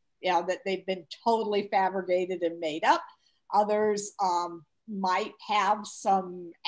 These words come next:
accuracy to them that, you know, people that are actually on this particular meeting have seen odd things happen. So, uh, that's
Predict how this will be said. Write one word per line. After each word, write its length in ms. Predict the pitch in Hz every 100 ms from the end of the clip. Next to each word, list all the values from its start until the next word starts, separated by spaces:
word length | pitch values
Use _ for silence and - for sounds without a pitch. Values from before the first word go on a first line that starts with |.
| 175
accuracy 680 | 180 214 208 208 247 233 202
to 220 | - 240
them 400 | 220 233 233 240
that, 300 | 208 180 170 -
you 100 | 185
know, 120 | 175
people 500 | 170 202 196 185 175
that 260 | 165 165 165 - _ _ - -
are 220 | 170 -
actually 560 | 170 165 - 190 165 - _ _ _
on 280 | 170 170 170
this 260 | 185 190 -
particular 600 | - - 190 196 170 165
meeting 480 | 180 180 294 370 240
have 200 | 185 -
seen 440 | - 202 208 277 277
odd 240 | 202 208 240 -
things 300 | 269 311 294
happen. 400 | 285 285 294 339 349
So, 540 | - 240 208 196 190 - _ _ -
uh, 140 | 175 185
that's 340 | 208 214 -